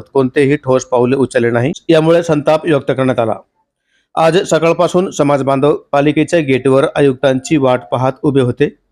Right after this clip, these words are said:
तब्बल दोन तासापर्यंत आयुक्त दालनात न आल्याने अखेर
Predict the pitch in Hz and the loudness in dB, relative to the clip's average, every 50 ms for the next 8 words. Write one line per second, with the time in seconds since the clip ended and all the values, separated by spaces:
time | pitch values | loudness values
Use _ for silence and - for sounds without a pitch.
0 | - 156 147 139 131 151 160 170 143 135 143 147 170 175 156 156 139 - 139 127 | -2 -2 -2 0 0 0 0 -2 -2 0 0 0 0 0 0 -2 -2 0 -2 -2
1 | - 139 131 135 151 151 - 139 110 - - - 123 139 147 147 143 - - 165 | 0 0 0 0 0 0 -2 -2 -2 -2 -2 -2 0 0 0 0 -2 -2 0 0
2 | 165 156 135 135 131 127 127 131 131 131 131 147 135 131 139 - - 135 123 143 | 0 2 2 0 0 2 0 0 -2 -2 -2 -2 0 0 0 0 -2 -2 0 0
3 | 165 160 113 92 - _ _ _ _ 143 139 135 - 160 151 | 0 -2 -4 -6 -10 _ _ _ _ -4 -2 0 0 0 0